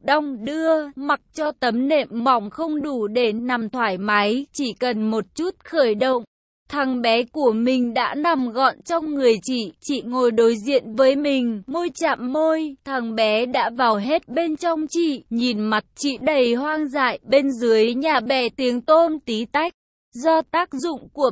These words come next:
bia rượu mà hôm đó làm phải gần một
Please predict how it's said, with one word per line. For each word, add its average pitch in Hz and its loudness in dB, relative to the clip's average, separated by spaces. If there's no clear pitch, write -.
bia 302 -2
rượu 277 0
mà 233 2
hôm 262 0
đó 233 2
làm 240 0
phải 233 -2
gần 233 0
một 233 2